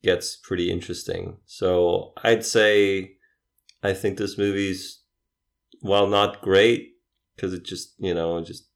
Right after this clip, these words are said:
it drags a bit. There's a lot of pretty bad acting in it,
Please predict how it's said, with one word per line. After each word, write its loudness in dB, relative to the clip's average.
it -12
drags -4
a -6
bit. 0
There's -14
a -10
lot -2
of -6
pretty -10
bad -2
acting 0
in 4
it, 4